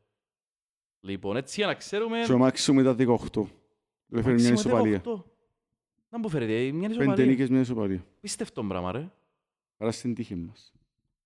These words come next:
Speaker 1: Ε, ρε, ενώ σου έπαιζε με ομάδα που, ε, αν δεν το θεωρούσαμε τότε, είναι ομάδα δυνατή.
Speaker 2: Ναι.
Speaker 1: Και με τα προβλήματα που είχαμε, τα σκεφτού τώρα, αν είχαν τον προπονητή με εκείνη την ομάδα, να περνούσαμε λογικά.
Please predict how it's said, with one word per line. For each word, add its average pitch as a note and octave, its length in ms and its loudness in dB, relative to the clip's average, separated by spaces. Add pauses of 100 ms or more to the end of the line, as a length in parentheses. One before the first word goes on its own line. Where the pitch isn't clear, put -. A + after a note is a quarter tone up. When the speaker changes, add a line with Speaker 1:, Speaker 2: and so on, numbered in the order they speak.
(160)
Speaker 1:
Ε, G3+ 100 -6
ρε, F3 80 0
ενώ C3+ 240 -2
σου F#3+ 100 -2
έπαιζε F3+ 400 -2
με A3 160 -2
ομάδα G3+ 400 -2
που, A3 140 -4
ε, A3 320 -4 (420)
αν D#3+ 180 -6
δεν G#3+ 200 -4
το A#3+ 100 -2
θεωρούσαμε D#3+ 540 -2
τότε, G#2+ 300 -2
είναι A#3+ 120 -2
ομάδα A#3+ 260 0
δυνατή. G3 480 -2 (520)
Speaker 2:
Ναι. G#2+ 300 2 (680)
Speaker 1:
Και C#3 120 -10
με C3+ 60 -2
τα C3 120 0
προβλήματα B2+ 480 -2
που B2 60 -6
είχαμε, B2+ 240 -4
τα G2+ 120 -2
σκεφτού - 360 -10
τώρα, A#2 160 -2
αν B2+ 60 -2
είχαν B2 220 -4
τον B2 140 -4
προπονητή B2+ 360 -4
με G#2 120 -2
εκείνη A2+ 160 -8
την A#2+ 80 -6
ομάδα, G2+ 160 -2
να E3 120 -2
περνούσαμε C#3+ 440 -6
λογικά. F2 300 -14